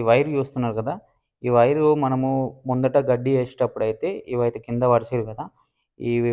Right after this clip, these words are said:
పరిచి ఇవైతే చాలా టైట్ చేస్తారు మిషన్ తోటి. ఈ అటు ఇటు కదలకుండా ఫుల్ టైట్ చేసి పెడతారు. ఆ టైట్ చేసినప్పుడు అవి ఎటు అయితే కదలవు.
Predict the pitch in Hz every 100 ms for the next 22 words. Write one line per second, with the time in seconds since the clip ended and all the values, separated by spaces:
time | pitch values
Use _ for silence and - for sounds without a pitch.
0 | 113 117 120 - 202 - - 120 117 117
1 | 147 120 123 120 117 123 123 120 120 117
2 | 120 123 117 120 113 156 214 _ _ _
3 | _ 117 117 117 113 - 120 135 131 123
4 | 139 135 120 123 135 135 120 127 170 -
5 | _ 117 120 147 143 123 127 131 131 131
6 | 113 107 117 170 _ _ _ _ - 117
7 | 117 117 120 123 131 123 120 123 123 143
8 | 202 208 _ _ - 123 120 123 117 117
9 | 147 139 123 123 143 120 123 113